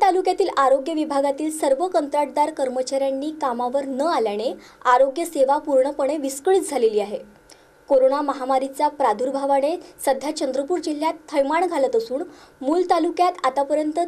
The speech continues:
तीन रुग्णांची नोंद झालेली आहे. तसेच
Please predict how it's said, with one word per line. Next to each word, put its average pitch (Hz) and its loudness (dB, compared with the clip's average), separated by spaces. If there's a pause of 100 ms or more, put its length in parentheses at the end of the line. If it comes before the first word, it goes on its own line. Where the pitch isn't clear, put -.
(140)
तीन 330 0
रुग्णांची 254 -2
नोंद 277 2
झालेली 226 0
आहे. 202 -4 (460)
तसेच 262 2